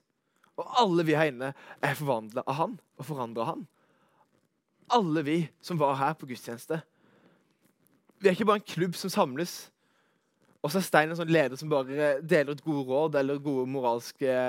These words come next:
poeng. Men vi er et fellesskap som er blitt reddet av Jesus nå-, sin nåde, av hans kjærlighet. Vi er et fellesskap som tar del i han. Det må være noe mer enn bare en klubb.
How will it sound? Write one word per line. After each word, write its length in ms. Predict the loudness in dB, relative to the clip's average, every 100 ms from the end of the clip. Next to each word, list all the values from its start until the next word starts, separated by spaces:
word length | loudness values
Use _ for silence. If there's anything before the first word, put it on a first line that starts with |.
| -2 -4 -2
poeng. 320 | -2 -2 -6 -14 _ _ _ _ _ _ _ _
Men 120 | 2
vi 60 | 2
er 60 |
et 60 | 4
fellesskap 580 | 4 4 0 -2 -2 -2
som 120 | -4
er 80 | -4
blitt 320 | -8 -6 0
reddet 320 | 0 0 -6 -6 -6 -12 -20 -20 -20 _ _ _ _ _ _ _ 2
av 80 | 4
Jesus 440 | 6 4 2 -6
nå-, 180 | -4 -4 -4
sin 140 | -2 -2
nåde, 240 | -2 -6 -10 -16 _ _ _ _
av 120 | -4 -2
hans 220 | -2 0
kjærlighet. 540 | 2 2 2 -2 -4 -16 -18 -20 -4
Vi 80 | -2
er 60 | 2
et 60 |
fellesskap 400 | 2 0 -2 -4
som 100 | -2
tar 180 | -4 2
del 320 | 4 4 4
i 40 | 2
han. 260 | 0 -4 -12 _ _ _ _ _ _ _ _ _ _ _ _ _ _ _ _ _ 0
Det 80 | 4
må 180 | 6 4
være 220 | 4 2
noe 60 | 4
mer 200 | 4 4
enn 80 | 2
bare 160 | -2
en 80 | -4
klubb. 400 | -6 -4 -2 -6